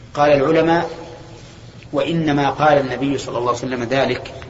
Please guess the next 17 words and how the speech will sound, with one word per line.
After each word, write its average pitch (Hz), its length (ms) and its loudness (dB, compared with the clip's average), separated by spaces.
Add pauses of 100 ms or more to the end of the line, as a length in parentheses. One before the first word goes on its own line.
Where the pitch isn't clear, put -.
(240)
لهذا 117 240 -2
الرجل 135 400 2 (920)
إما 147 380 0
لعلمه 139 540 0
بحاله، 123 460 -2 (1400)
وإما 147 380 4
لخوف 160 340 4 (1160)
أن 135 120 -2
يقوم 139 320 2
غيره 170 520 6 (1160)
من 131 200 2
المنافقين، 139 600 0 (1300)
يكون 135 160 -6
الرسول 139 260 -2
هذا 139 220 4
سد 143 280 0
الباب، 120 300 -2